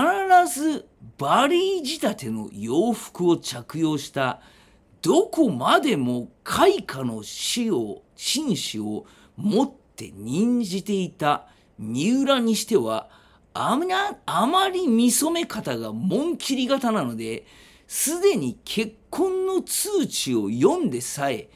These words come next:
微笑した私などは、いよいよくすぐられるような心持ちを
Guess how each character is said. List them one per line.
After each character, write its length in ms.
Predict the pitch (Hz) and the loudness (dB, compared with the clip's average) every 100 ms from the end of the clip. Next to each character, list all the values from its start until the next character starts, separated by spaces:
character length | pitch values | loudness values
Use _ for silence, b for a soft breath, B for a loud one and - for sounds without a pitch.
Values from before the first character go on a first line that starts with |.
| b b _ - | b b _ -10
微 160 | 143 - - | -2 2 2
笑 240 | 277 294 | 2 0
し 200 | - - | -2 -2
た 160 | 220 175 | 2 4
私 680 | 123 127 - 247 - - | 4 0 -4 -4 -4 -4
な 180 | 220 170 | -2 -2
ど 140 | 113 110 | -2 -2
は、 260 | 101 107 B B B B _ - | -4 -8 B B B B _ -8
い 260 | 143 190 | -2 2
よ 240 | 285 381 480 | 4 4 2
い 200 | 277 175 | -2 0
よ 280 | 135 127 - | 0 -2 -6
く 140 | - | -2
す 300 | - - 415 | 2 2 2
ぐ 160 | 427 415 | 0 2
ら 140 | 403 | 2
れ 160 | 392 392 | 2 2
る 140 | 415 | 0
よ 260 | 311 320 151 | 0 0 -2
う 60 | 117 | -4
な 160 | - - | -10 -12
心 460 | - 147 160 175 175 | -8 -4 0 2 2
持 140 | 175 | 0
ち 200 | 165 - | -2 2
を 220 | 165 170 | 4 4